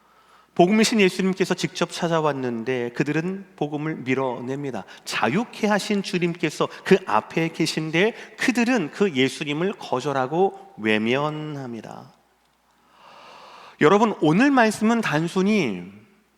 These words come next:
이천 년 전 거라사 지방에 있었던 그 마을 사람, 아주 못된 그 사람들, 은혜를 모르는 그 사람들, 배은망덕한 그 사람들의 만의 이야기가 아닙니다. 우리의 이야기입니다.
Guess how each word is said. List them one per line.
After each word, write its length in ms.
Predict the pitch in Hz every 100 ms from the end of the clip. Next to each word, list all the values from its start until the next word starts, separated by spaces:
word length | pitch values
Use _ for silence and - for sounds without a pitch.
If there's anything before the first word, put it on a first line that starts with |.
| -
이천 300 | 202 - 247
년 140 | 240
전 120 | 233
거라사 440 | 226 139 185 - 185
지방에 420 | - 165 165 180
있었던 460 | 151 - 170 170 151
그 100 | 165
마을 300 | 120 120 143
사람, 240 | 165 147
아주 260 | 127 160 208
못된 800 | 220 120 143 - - - 269 262
그 100 | 208
사람들, 680 | 180 175 151 151 180 147 104 - -
은혜를 380 | 196 185 226 254
모르는 460 | 175 151 170 180 175
그 160 | 156
사람들, 400 | - 151 143 139 117
배은망덕한 800 | 123 156 202 175 170 156 170 160
그 80 | 147
사람들의 420 | 143 135 135 131 123
만의 320 | 117 135 156 - -
이야기가 520 | 143 170 170 190 196
아닙니다. 640 | 202 202 208 208 180 101 - - - -
우리의 460 | 143 165 247 302
이야기입니다. 800 | 143 110 95 95 95 151 151 -